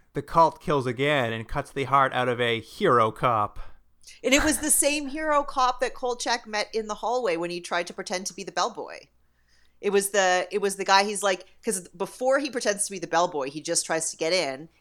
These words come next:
Speaker 2: and he offers, again on the P R theme, he offers to, he's like, "You just won a Medal of Honor. I was at the ceremony where I saw you in that medal. I offer to wri-, I'll offer to write you an article, a, a two-part article if you want." And the guy's like,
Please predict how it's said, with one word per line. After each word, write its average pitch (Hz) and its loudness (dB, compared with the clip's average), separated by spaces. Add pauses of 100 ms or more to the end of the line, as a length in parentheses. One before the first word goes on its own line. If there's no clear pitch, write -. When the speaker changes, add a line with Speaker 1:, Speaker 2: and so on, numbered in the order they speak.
(100)
Speaker 2:
and 170 -6
he 170 -8
offers, 170 0
again 214 2
on 180 -10
the 165 -8
P 165 -10
R 185 -2
theme, 135 -14
he 147 -14
offers 151 -4 (300)
to, 156 -6 (140)
he's 175 -8
like, 160 -4
"You 277 0
just 285 -4
won 180 0
a 180 -2
Medal 180 0
of 233 -2
Honor. 269 2
I 262 2
was 196 -2
at 170 -14
the 214 -8
ceremony 175 -4
where 151 -4
I 165 -2
saw 185 -2
you 190 -4
in 180 -6
that 208 -4
medal. 226 -2
I 202 4
offer 165 0
to 165 -8
wri-, 147 -6
I'll 214 0
offer 214 2
to 202 -6
write 196 -2
you 208 -6
an 202 -4
article, 254 -8
a, 190 -4 (260)
a 226 -2
two-part 370 0
article 175 -2
if 151 -12
you 165 -14
want." 139 -8
And 147 -10
the 151 -8
guy's 156 2
like, 151 -10